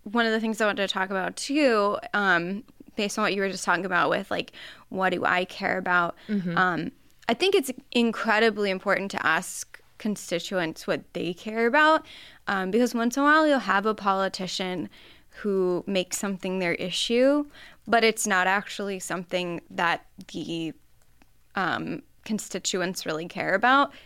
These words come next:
Speaker 1: Like, it's in-,
Speaker 2: Mm-hmm.
Speaker 1: it's interesting to see whether the big issues of the politician actually match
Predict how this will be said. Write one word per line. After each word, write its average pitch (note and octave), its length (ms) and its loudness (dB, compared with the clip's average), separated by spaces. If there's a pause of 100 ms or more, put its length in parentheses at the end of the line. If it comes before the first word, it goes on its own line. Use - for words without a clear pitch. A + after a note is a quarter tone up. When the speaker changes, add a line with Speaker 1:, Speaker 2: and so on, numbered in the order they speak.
(120)
Speaker 1:
Like, G3+ 220 0
it's G#3+ 200 0
in-, G#3+ 80 -2
Speaker 2:
Mm-hmm. G3+ 180 0 (100)
Speaker 1:
it's A#3+ 220 0
interesting A#3+ 580 0
to A#3 140 -2
see G3 520 -6 (400)
whether F#3+ 760 2 (340)
the F#3 680 -4 (160)
big G3 280 0
issues G3+ 460 0
of F#3 180 -6
the F3+ 140 -2
politician F#3+ 840 -2 (100)
actually F3 480 -2
match F3 680 -4